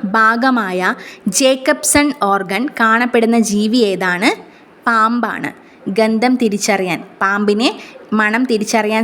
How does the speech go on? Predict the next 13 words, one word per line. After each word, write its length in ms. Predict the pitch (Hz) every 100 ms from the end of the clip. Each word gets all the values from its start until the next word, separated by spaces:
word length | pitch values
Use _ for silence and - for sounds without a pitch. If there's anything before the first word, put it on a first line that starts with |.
| 226
സഹായിക്കുന്ന 480 | 214 208 202 208 214 208
ഭാഗമാണ് 500 | 185 196 196 185 233 - - 208 -
ജേക്കബ്സൺസ് 840 | 220 214 233 233 - 220 349 - - 190
ഓർഗൻ 260 | 185 185 185
എന്ന് 120 | 185 254
പറയുന്നത്. 400 | 190 165 143 139 - - - - 254
അടുത്ത 180 | 240 226
ചോദ്യം, 300 | 196 180 220 - - - 269
ഏറ്റവും 420 | 285 294 320 339 285
നീളം 340 | 262 277 302 311
കൂടിയ 280 | 240 196 180 185 - - - 240
നാവുള്ള 500 | 254 277 311 285 262 240
മൃഗമാണ് 520 | 196 202 190 175